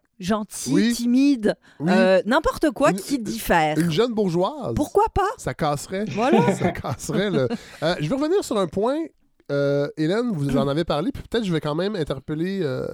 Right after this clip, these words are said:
Speaker 2: Thomas là-dessus. Euh, vous parliez des deux courts-métrages
Speaker 1: Oui.
Speaker 2: de Marianne et, et du, du passage, la transition entre le court-métrage et le long-métrage. On a l'impression que tous les réalisateurs et réalisatrices,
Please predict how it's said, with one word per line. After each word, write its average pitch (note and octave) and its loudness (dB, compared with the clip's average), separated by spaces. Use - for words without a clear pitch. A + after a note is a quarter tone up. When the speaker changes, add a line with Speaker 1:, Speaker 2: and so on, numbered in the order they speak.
Speaker 2:
Thomas C#3 0
là-dessus. E3+ -6
Euh, G#2+ -4
vous A2+ -16
parliez D3 -2
des D3 -2
deux A#2+ 0
courts-métrages C3+ -10
Speaker 1:
Oui. D#4 4
Speaker 2:
de B2 -4
Marianne C3 0
et, D3 -2
et C#3 0
du, B2+ -8
du B2 -16
passage, D#3+ -2
la D3+ -4
transition E3+ -2
entre D#3+ -2
le C#3 -4
court-métrage D3 -4
et - -6
le B2+ -4
long-métrage. C3+ -4
On D3 -2
a D#3+ 2
l'impression G#3+ -2
que F#3+ 0
tous C#4 2
les G#3 2
réalisateurs E3 -2
et D3+ 0
réalisatrices, C3 -4